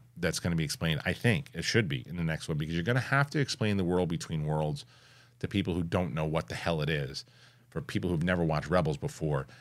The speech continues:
and people who have no idea, the casual viewer, you have to under-, you have to explain what that is. You just have to. Um, and then the other thing I wanna discuss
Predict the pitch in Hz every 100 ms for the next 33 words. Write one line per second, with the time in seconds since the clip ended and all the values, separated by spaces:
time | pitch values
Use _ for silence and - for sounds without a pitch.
0 | - - 76 101 85 82 92 87 78 76
1 | 101 95 85 76 87 80 - - 147 143
2 | - - 98 85 85 117 - - - 110
3 | - - 92 85 82 - - - - -
4 | 107 139 - 120 - - - - - -
5 | - - 107 101 104 - - 123 147 170
6 | 220 220 185 170 143 117 - 85 82